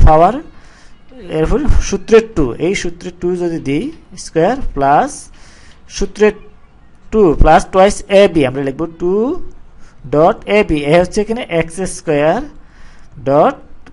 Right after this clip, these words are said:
b, b হচ্ছে টু by ওয়াই স্কয়ার, এটা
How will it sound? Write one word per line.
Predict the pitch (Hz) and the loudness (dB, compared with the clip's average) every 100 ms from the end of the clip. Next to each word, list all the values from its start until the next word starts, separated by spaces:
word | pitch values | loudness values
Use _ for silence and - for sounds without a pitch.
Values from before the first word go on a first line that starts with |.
| 127 143 | -16 -4
b, | 214 220 139 113 | -2 0 -2 -2
b | 170 | -2
হচ্ছে | 175 208 202 - | -2 -4 -8 -8
টু | 226 240 240 233 175 | -6 -4 -6 -6 0
by | 175 180 214 - | 2 2 -2 -4
ওয়াই | 196 208 214 | 0 0 0
স্কয়ার, | - - 156 117 98 - - - - - - - | -6 -2 -2 -2 -6 -14 -18 -20 -20 -20 -18 -16
এটা | - 196 | -8 -6